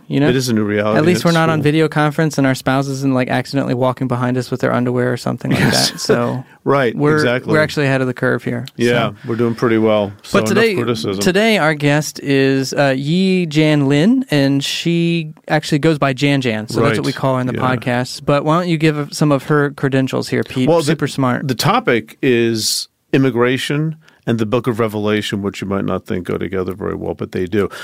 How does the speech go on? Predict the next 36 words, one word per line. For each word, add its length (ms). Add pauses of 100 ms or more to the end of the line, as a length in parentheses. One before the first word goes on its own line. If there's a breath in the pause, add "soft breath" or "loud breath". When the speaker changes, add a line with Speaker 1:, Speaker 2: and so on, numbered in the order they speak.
(160 loud breath)
Speaker 2:
But, 300
uh, 260
Jan 300
Jan 420
is 400
an 140
assistant 540
professor 520
of 200
New 160
Testament 480
at 200
Yale 320
Divinity 520
School, 320
no 180
slouch, 520
and 380 (340 loud breath)
her 120
P 160
H 160
D 120
is 120
in 60
New 100
Testament, 600
and 440
she 300
got 220
really 240
interested 320
in 80
the 80
book 180
of 60
Revelation. 600